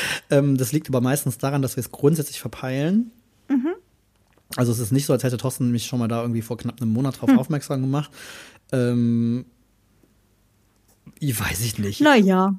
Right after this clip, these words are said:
Speaker 1: Also
Speaker 2: <laughs> Also das ist wieder so ein Doppelmoral-Ding, was ich nicht verstehe, weil es für mich eine absolut religiöse Bedeutung hat,
Speaker 1: Mhm.
Speaker 2: irgendwie so ein, so ein Kranz dahinzustellen mit Kerzen und jeden Sonntag eine Kerze anzuzünden.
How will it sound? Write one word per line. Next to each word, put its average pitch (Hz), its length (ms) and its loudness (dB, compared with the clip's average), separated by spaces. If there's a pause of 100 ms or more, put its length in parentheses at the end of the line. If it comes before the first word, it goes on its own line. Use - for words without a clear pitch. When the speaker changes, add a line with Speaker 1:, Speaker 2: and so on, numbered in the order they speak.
Speaker 1:
Also 117 300 -6 (360)
Speaker 2:
<laughs> - 40 4 (920)
Also 262 200 4 (200)
das 269 140 4
ist 294 140 -6
wieder 320 200 4
so 269 80 0
ein 269 140 4
Doppelmoral-Ding, 214 880 2
was 220 140 2
ich 233 140 -2
nicht 233 160 0
verstehe, 220 640 0
weil 196 120 2
es 196 140 -6
für 220 100 2
mich 220 240 4
eine - 120 -6
absolut 233 420 -2
religiöse 220 600 2
Bedeutung 262 600 0
hat, 147 120 6
Speaker 1:
Mhm. - 100 4
Speaker 2:
irgendwie 262 360 2
so 226 140 4
ein, 226 200 6 (340)
so - 120 -2
ein 220 100 4
Kranz 233 360 2
dahinzustellen 262 580 2
mit 233 180 2
Kerzen 233 440 0
und 233 120 2
jeden 226 200 4
Sonntag 233 320 2
eine 202 100 0
Kerze 269 420 -4
anzuzünden. 214 920 0